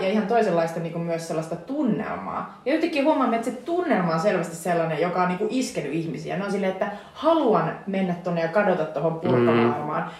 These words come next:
Speaker 1: Ja nyt on just vähän sellainen olo, että, että jotenkin en, en ehkä odota innolla niinku tätä syksyä tai mikä onkaan niinku jotenkin se meininki, niin jotenkin se on sellainen kutsuva.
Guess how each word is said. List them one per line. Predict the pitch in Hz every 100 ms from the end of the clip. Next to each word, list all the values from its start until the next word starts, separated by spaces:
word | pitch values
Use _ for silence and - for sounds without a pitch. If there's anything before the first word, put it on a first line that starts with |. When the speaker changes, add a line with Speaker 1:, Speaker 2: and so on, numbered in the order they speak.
| -
Speaker 1:
Ja |
nyt | 196 214 -
on | 180
just | 214 208
vähän | 185 180
sellainen | 165 160 156 156
olo, | 165 165
että, | - - - - - -
että | -
jotenkin | 165 160 156 -
en, | 175 175 -
en | 170
ehkä | 165 180 - -
odota | - 190 180 170 196
innolla | 190 185 151 139
niinku | 143
tätä | 156 175 165
syksyä | - 190 - - 147
tai | 143 160 - -
mikä | 214 214 202
onkaan | 220 165 -
niinku | -
jotenkin | 143 151 160
se | 170
meininki, | 165 170 156 151
niin | 156 165
jotenkin | 175 175 180
se | -
on | 202
sellainen | 185 175 170
kutsuva. | 233 226 - - 143 - -